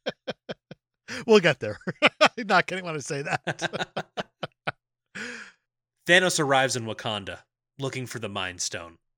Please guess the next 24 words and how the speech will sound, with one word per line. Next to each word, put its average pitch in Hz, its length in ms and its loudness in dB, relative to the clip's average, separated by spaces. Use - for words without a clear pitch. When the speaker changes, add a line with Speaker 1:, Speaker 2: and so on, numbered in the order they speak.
Speaker 2:
One 151 260 6
by 139 180 4
one, 123 300 0
the 113 60 -4
heroes 123 280 0
attack 104 360 -2
him 107 120 -8
to 156 100 -2
no 180 220 2
avail, 107 480 -4
'cause, - 260 -8
you 208 100 -6
know, 98 260 -4
he's - 80 -14
got 151 220 -4
five 139 380 -4
Infinity 147 380 -6
Stones. 87 340 -10
He's 139 160 -8
doing 160 240 -6
pretty 156 240 -6
good 147 260 -2
right 98 180 -2
now. 92 320 -10